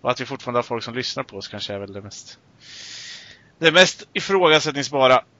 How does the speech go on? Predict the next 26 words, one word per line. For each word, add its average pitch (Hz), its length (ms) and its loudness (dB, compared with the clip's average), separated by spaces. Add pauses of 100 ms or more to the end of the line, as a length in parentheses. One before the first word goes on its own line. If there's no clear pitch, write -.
Men, 180 480 4
eh, 185 880 6 (580)
en, 185 420 4
eh, 180 440 4 (680)
ja, 151 280 0
ett 170 120 -4
nytt 190 180 0
avsnitt 170 380 2
som 175 120 -6
är 175 60 0
präglat 156 420 4
av 160 40 -6
Premier 160 300 0
League. 160 240 -6 (200)
Vi, 135 440 -4
eh, 135 360 0
Premier 139 280 -8
League 147 140 -2
drog 151 160 -4
igång 139 260 -2
nu 135 140 -2
i 135 40 2
helgen, 131 280 0 (240)
eh, 120 300 -6
utan 143 640 -4
United. 143 300 0